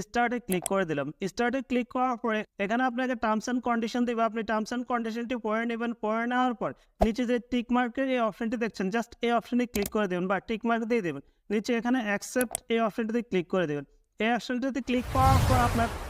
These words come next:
ফার্স্ট স্টেপটি কমপ্লিট হয়ে যাবে। একটু অপেক্ষা করার পর দেখুন আমার ফার্স্ট স্টেপটি কমপ্লিট হয়ে গেল। এখন just সেকেন্ড স্টেপটি, এটি মূলত খুবই গুরুত্বপূর্ণ। এই স্টেপটি আপনি YouTube থেকে যে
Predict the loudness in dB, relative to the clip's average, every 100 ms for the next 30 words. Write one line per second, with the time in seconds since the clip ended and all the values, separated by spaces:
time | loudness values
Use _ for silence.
0 | -8 0 0 0 -6 -2 -4 -2 -4 0
1 | 0 0 -2 0 0 0 0 -2 -2 0
2 | 0 0 -4 -2 0 0 -2 -2 -2 -2
3 | 0 0 0 -4 -2 -2 -4 -8 -8 -2
4 | -4 -2 -4 -4 _ _ -2 0 -2 -2
5 | -2 -2 -2 -6 _ _ -2 0 2 2
6 | 0 -4 -4 0 0 -2 -6 -8 -8 2
7 | 0 2 -8 -8 _ _ -2 0 0 0
8 | 0 0 -4 -2 0 6 4 4 -2 -2
9 | -4 0 2 0 0 -2 -2 -4 -2 -4
10 | -2 -6 -6 _ -4 -4 -2 -2 -2 0
11 | 0 2 0 -2 0 0